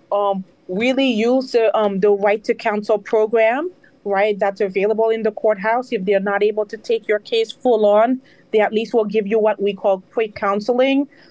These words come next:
Uh, my office is also available, right? Um, it's, um, outerbridgelaw dot com, right? Um, and we, um,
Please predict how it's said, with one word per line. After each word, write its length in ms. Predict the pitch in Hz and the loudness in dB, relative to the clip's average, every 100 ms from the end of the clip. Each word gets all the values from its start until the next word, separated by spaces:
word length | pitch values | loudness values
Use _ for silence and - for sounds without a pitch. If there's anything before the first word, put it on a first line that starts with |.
| - | -4
Uh, 300 | 180 196 196 196 | 0 2 0 -2
my 280 | 196 196 202 | -2 2 2
office 320 | 214 214 247 | 2 0 0
is 100 | 240 | 2
also 360 | 214 214 247 220 | 2 2 2 0
available, 680 | 208 202 220 220 233 247 226 | 2 0 0 0 0 0 0
right? 400 | 208 202 247 254 _ _ - | 0 0 -2 -8 _ _ -6
Um, 400 | 202 202 202 202 208 | -2 0 0 -2 0
it's, 280 | 214 202 - | 0 0 -2
um, 380 | 196 190 190 185 - _ - | 0 0 -2 -4 -16 _ -2
outerbridgelaw 760 | 202 220 220 220 220 208 208 202 | 2 2 4 2 2 2 2 4
dot 220 | 196 185 | 0 0
com, 500 | - 233 240 269 359 - _ | -2 -2 0 -2 -2 -8 _
right? 420 | 208 190 202 254 - | -4 0 0 0 -4
Um, 380 | 208 196 196 190 - | -2 0 -2 -4 -4
and 260 | 190 202 190 | -2 -2 0
we, 240 | 214 220 | 0 0
um, 360 | 208 202 202 190 | 0 0 0 -4